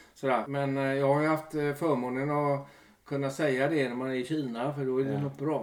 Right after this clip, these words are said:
Speaker 1: Varje
Speaker 2: Exakt.
Speaker 1: sång och djurnamn och det. Så Michel är ju ett klassiskt. Idag ska vi prata utbildning.
Speaker 2: Vi tänkte det.
Speaker 1: Ja, och, eh, jag har tagit reda på lite om dig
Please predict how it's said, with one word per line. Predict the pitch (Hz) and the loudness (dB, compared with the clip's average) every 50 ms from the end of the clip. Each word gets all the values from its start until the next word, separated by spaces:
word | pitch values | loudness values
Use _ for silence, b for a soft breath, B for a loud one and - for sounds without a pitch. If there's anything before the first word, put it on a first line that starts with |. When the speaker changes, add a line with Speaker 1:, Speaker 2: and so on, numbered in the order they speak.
| 104 107 | -4 -6
Speaker 1:
Varje | 110 131 123 120 | -4 -2 -2 -2
Speaker 2:
Exakt. | 113 110 107 110 123 113 107 | -2 -4 -4 -4 -4 -6 -4
Speaker 1:
sång | - 143 120 107 104 107 110 110 | -6 -6 -6 -6 -8 -8 -8 -8
och | 113 | -8
djurnamn | 120 117 131 135 120 110 107 104 101 101 107 107 117 | -4 -2 -2 -2 -2 -2 -6 -8 -8 -8 -8 -8 -8
och | 117 | -8
det. | 110 104 - B B B B B B B B B - - | -10 -10 -12 B B B B B B B B B -20 -12
Så | - 143 | -8 -4
Michel | 139 143 143 139 - 160 139 131 123 143 | -2 -2 -2 -2 2 2 2 2 4 4
är | |
ju | 165 185 | 4 2
ett | 180 - - - | 2 0 -4 -8
klassiskt. | - - 175 - - - - 123 110 - - - - B B B B B B B B B - - - - | -2 2 2 2 2 0 -6 -8 -10 -10 -10 -16 -20 B B B B B B B B B -16 -14 -8 -4
Idag | 196 175 208 208 180 151 143 | 4 6 8 10 10 8 8
ska | - - 147 | 6 2 2
vi | 139 151 151 147 | 4 4 2 0
prata | - 208 220 196 147 - - 185 165 165 160 - - - | 0 2 2 2 0 -2 -4 -2 -2 -2 -2 -4 -10 -6
utbildning. | - 208 - - 131 113 113 127 170 196 - - - - _ | -6 -6 -2 0 0 0 2 0 -2 -2 -6 -12 -20 -20 _
Speaker 2:
Vi | 156 | -10
tänkte | - 180 143 - 190 | -10 -10 -8 -4 -6
det. | 151 - - B B B B B B B B | -6 -6 -8 B B B B B B B B
Speaker 1:
Ja, | 151 156 151 156 160 | -4 -2 -2 -2 -2
och, | - - 170 156 - - - - | -2 -2 -2 -2 -2 -4 -4 -2
eh, | 165 160 160 160 160 - | 0 0 0 -2 -4 -4
jag | 165 165 156 147 139 | -2 0 0 2 2
har | 135 156 165 | 0 0 0
tagit | 165 208 202 - 202 | 0 -2 -2 2 4
reda | 208 170 139 131 | 4 4 4 2
på | - 208 | 0 0
lite | 220 220 - - | -2 -2 -2 -2
om | 165 156 | 0 2
dig | 147 127 113 110 | 2 2 2 0